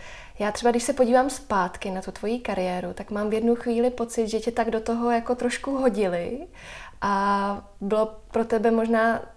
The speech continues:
trošku těžký se v tom jako zorientovat nebo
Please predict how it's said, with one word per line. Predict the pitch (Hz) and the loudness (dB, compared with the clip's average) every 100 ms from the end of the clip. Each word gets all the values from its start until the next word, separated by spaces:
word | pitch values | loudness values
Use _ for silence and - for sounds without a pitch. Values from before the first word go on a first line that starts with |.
| - - | -20 -8
trošku | - 233 - | -4 -4 -4
těžký | 233 233 - 226 | -2 -2 -2 -4
se | 226 | -4
v | 226 | -6
tom | 220 220 | -4 -4
jako | 214 220 220 | -4 -4 -4
zorientovat | 202 196 226 277 277 233 208 240 277 | 0 2 2 2 0 0 0 0 -2
nebo | 220 202 196 190 | -4 -2 0 0